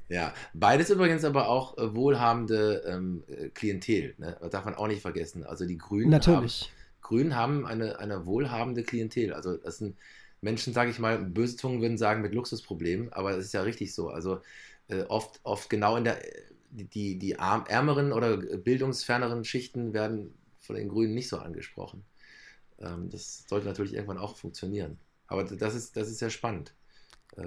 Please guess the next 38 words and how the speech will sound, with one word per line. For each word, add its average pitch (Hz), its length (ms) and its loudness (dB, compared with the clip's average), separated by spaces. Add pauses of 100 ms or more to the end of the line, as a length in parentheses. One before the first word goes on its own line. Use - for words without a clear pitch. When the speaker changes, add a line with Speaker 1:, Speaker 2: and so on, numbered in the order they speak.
Speaker 2:
Ja, 160 160 10
Speaker 1:
dass 196 60 8
Speaker 2:
aber 185 100 10
Speaker 1:
sie 175 40 8
Speaker 2:
das 175 120 8
ist, - 240 0
ich - 140 -2
glaube, 185 260 12
das 175 180 6
liegt 185 200 4
mit 180 140 6
daran, 165 300 6
weil, 156 240 4
weil 143 80 4
die 135 120 0
Themen 185 320 6
der 151 120 8
Grünen, 147 480 4
Klimawandel, 151 680 4
Klimaschutz 156 460 2
und 151 80 2
so 139 120 4
weiter, 156 340 6
das 143 160 2
sind 147 240 4 (560)
oft 185 260 8
Sachen, 180 360 8
die 170 300 0
doch - 300 8 (320)
zumindest 151 440 4
noch 156 420 4 (160)
mit 160 260 4
persönlichen 156 800 8
Kosten 180 460 2
auch 131 220 0
verbunden 139 480 4
sind. 117 400 0 (880)
Ähm, 127 400 6